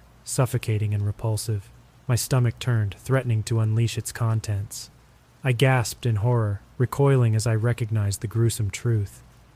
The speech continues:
These were not the remains of animals. They were human.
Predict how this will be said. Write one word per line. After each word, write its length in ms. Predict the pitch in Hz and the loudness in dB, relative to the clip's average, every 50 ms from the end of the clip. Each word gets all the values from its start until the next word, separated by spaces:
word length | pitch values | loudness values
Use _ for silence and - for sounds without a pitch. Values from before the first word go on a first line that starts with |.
| _ _ _ _ | _ _ _ _
These 200 | - 143 139 117 | 2 2 2 4
were 80 | 135 131 | 4 4
not 200 | 127 123 127 - | 4 4 4 2
the 80 | 127 117 | 2 2
remains 400 | 113 113 117 120 120 117 104 110 | 4 4 4 4 4 4 2 2
of 80 | 101 | 0
animals. 680 | 113 117 120 123 117 104 98 92 92 95 - - - - - - _ - _ | 0 2 2 2 2 2 0 -2 -4 -8 -10 -12 -16 -18 -20 -20 _ -16 _
They 100 | - 123 | 0 2
were 120 | 110 113 107 | 2 2 2
human. 480 | 87 101 123 131 127 113 101 92 87 | 2 2 2 2 2 2 0 -2 -4